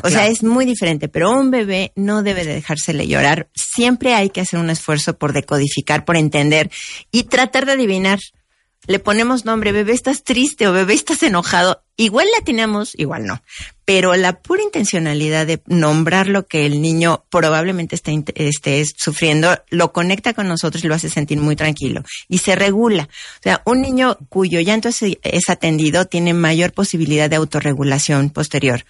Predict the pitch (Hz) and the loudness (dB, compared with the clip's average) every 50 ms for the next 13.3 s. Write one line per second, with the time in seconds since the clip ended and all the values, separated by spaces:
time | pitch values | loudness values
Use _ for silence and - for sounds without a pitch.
0 | - - - - - - 190 196 196 190 185 175 160 151 143 143 - 151 147 147 | -20 -20 -20 -12 -4 0 2 2 4 4 4 4 4 2 0 0 0 0 0 0
1 | - 156 143 - - - 170 151 147 147 147 165 170 170 - 170 156 160 170 185 | 0 -2 -2 -2 -4 -2 0 2 2 4 2 2 2 0 0 0 0 0 0 0
2 | 196 - 196 - 170 147 143 147 139 143 151 - 120 - - 120 - - 196 220 | 0 0 -2 -2 -2 -2 0 0 0 0 0 -2 -2 -2 -2 -2 -2 0 0 2
3 | 240 233 208 180 - - - 151 147 - 285 - - - - - - - - - | 2 2 0 -2 -4 -2 -4 -4 -2 -4 -4 -8 -12 -14 -16 -16 -16 -14 -6 -2
4 | 180 185 160 165 196 190 190 190 190 185 - - 208 185 196 233 214 180 196 175 | 0 0 2 2 2 2 4 2 0 0 0 0 2 2 4 2 2 2 2 2
5 | 202 208 208 - 185 170 - - 180 - 165 - - 190 165 151 - 139 - 185 | 2 2 2 2 0 -2 0 -2 -2 -2 -2 -2 0 0 0 0 0 0 0 2
6 | 214 - 185 151 - 165 156 131 - - 196 - - - - - - - 190 - | 0 2 0 -2 -2 -2 -2 0 0 0 0 -2 -2 -6 -10 -12 -6 -6 -2 0
7 | 247 277 277 - 330 285 254 202 - - 190 165 165 196 - - - 202 185 - | 2 0 2 2 2 2 2 2 2 2 0 0 0 -2 -4 -4 -2 0 0 0
8 | - 240 233 - - - - 294 285 262 240 - - 269 - - 208 208 196 196 | 0 0 0 0 -2 -2 0 0 0 0 0 -2 -2 -2 0 2 2 2 2 2
9 | 180 180 165 156 - 175 160 170 180 170 175 170 - 147 131 123 - 120 110 92 | 0 0 0 0 0 0 0 0 0 0 0 -2 -2 -2 -4 -6 -6 -8 -10 -10
10 | - - _ - - - - - - 175 170 - 220 208 233 262 277 214 226 208 | -12 -18 _ -20 -20 -12 -8 -4 -2 0 0 2 2 2 2 2 2 2 0 0
11 | 214 202 240 226 - - 208 180 185 180 185 196 196 190 185 190 190 185 185 208 | 0 0 0 0 0 0 0 0 0 0 0 0 2 2 4 4 4 4 4 4
12 | 240 262 285 311 330 - - - - - - - - - - - 196 185 - - | 4 4 4 2 0 -2 -8 -20 -20 -18 -18 -18 -14 -6 -2 0 0 2 2 2
13 | 160 135 120 110 104 98 | 0 2 2 0 -2 -4